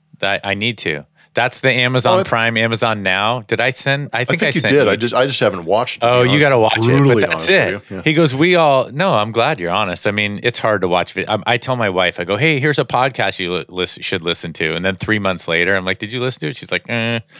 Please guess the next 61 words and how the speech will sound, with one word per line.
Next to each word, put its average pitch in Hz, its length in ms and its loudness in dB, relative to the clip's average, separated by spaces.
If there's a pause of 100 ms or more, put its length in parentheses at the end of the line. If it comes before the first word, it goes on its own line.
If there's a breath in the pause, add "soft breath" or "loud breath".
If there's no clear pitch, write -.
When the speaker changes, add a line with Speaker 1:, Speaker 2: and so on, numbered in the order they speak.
(280 loud breath)
Speaker 1:
sorry." 247 720 2
Speaker 2:
<laughs> - 560 -14
Speaker 1:
So, 123 340 2 (100)
but 143 160 2
Ronnie 151 300 2
Chang 156 300 2
has 131 240 0
this, 127 240 0
like, 120 180 0
we've 135 240 2
become 131 380 0
in 120 100 -2
this, 117 180 -2
like, 127 200 0
"I 135 80 0
want 160 240 0
it 147 100 -4
now." 135 520 0 (140 loud breath)
He - 80 -10
goes, 165 220 2
"I 160 140 0
don't 165 140 4
want 190 120 4
a - 40 2
box 147 360 0
of 156 80 0
pens. 143 260 2
I 147 60 4
want 151 260 2
a 139 60 4
pen, 160 380 0
and 120 120 0
I 127 60 4
want 151 220 4
it - 80 -4
now. 131 400 4 (180 loud breath)
I 131 80 0
want 165 160 4
it 156 80 -2
now. 156 220 4
I 147 60 4
want 139 180 2
a - 20 6
black 143 380 0
pen, 151 340 2 (180 loud breath)
put 165 160 0
it 175 140 4
in 180 80 4
a 165 60 2
box, 143 360 0
inside 147 380 0
of 185 60 2
a 190 60 4
box 135 420 0
with 123 180 -2
padding, 170 500 0 (260 loud breath)
and 127 100 -2
I 135 60 4
want 147 220 4
it 127 100 -4
now." 131 180 4